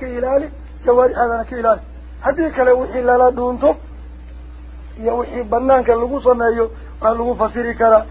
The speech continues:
Shan, walaa taqtuluu, ha dilina annafsa naf allatii nafta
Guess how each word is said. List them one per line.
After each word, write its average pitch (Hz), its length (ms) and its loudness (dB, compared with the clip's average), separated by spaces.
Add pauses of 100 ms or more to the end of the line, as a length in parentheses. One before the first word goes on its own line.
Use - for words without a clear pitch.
(500)
Shan, 277 220 6 (440)
walaa 240 240 4
taqtuluu, 254 500 -2
ha 226 140 0
dilina 233 420 -6 (300)
annafsa 247 520 2
naf 277 220 6 (320)
allatii 247 460 0
nafta 247 420 0